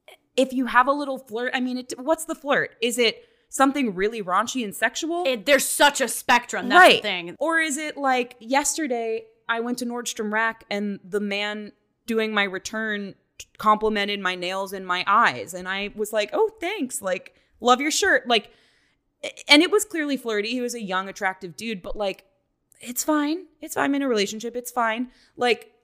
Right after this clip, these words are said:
Speaker 1: I, I just think some of that is really normal and not shameful. And I think if you make it shameful, like, you're building up resentment probably.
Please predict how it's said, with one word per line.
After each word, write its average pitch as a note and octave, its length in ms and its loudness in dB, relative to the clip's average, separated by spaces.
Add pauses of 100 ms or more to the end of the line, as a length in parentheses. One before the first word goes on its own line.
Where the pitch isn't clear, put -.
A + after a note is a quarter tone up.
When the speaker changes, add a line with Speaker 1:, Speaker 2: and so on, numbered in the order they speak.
(140)
Speaker 1:
I, A#3 640 2
I G#3+ 120 -6
just A#3+ 360 -6
think G3+ 520 -8
some G3+ 280 -2
of G3+ 100 -2
that A3 220 -2
is G#3 160 -6
really G3 220 -10
normal E3+ 760 -8
and E3 460 -8
not D3+ 320 -4
shameful. F3 600 -8
And E3 300 -6
I - 100 -10
think F3 300 -10
if E3 120 -20
you F3+ 100 -16
make D3+ 320 -12
it F3 160 -10
shameful, G#3+ 640 -10
like, C#3+ 260 -6 (760)
you're E3+ 200 -6
building D#3 500 -8
up D3 160 -8
resentment D3+ 680 -10
probably. A#3+ 720 -6